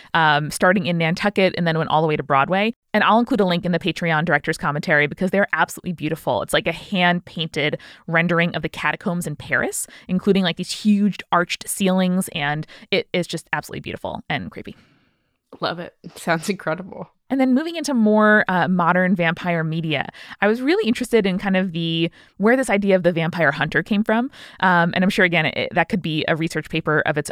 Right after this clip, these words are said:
Speaker 1: own. Um, but I found a few interesting examples. There are some novels in nineteen eighty-three, uh, beginning is when they were published, Vampire Hunter D, uh, where this, uh, titular character D wanders through a, like, post-nuclear Earth.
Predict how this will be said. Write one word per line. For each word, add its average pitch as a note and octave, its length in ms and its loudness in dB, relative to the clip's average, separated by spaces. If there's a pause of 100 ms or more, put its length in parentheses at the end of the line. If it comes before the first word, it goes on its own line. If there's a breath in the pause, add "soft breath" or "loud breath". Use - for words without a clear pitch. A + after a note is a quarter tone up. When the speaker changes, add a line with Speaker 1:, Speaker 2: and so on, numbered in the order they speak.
Speaker 1:
own. D3 420 -4
Um, D3 180 0
but F3 120 0
I F#3 40 -2
found F#3 200 -4
a - 20 -4
few G3+ 640 0
interesting F#3+ 320 -4
examples. D3+ 640 -2
There D#3+ 180 2
are F3 60 2
some F3+ 160 0
novels F#3+ 400 2
in G#3 60 0
nineteen G#3 440 0 (160 soft breath)
eighty-three, G3+ 540 -6
uh, E3+ 140 -2
beginning F3+ 320 -6
is G3+ 80 -4
when F3 100 -6
they E3+ 60 -4
were E3 100 -2
published, F#3 420 -2 (280 loud breath)
Vampire G3+ 360 4
Hunter F#3+ 320 -2
D, E3 400 -4 (280 loud breath)
uh, D#3 320 4
where D#3+ 260 2
this, D#3+ 320 0
uh, D3+ 220 2
titular E3+ 520 0
character D#3+ 400 0
D A#3 540 -2
wanders E3+ 480 -2
through D#3+ 340 -2
a, D3+ 80 2
like, D3 240 -2
post-nuclear F#3 880 0
Earth. D#3+ 400 0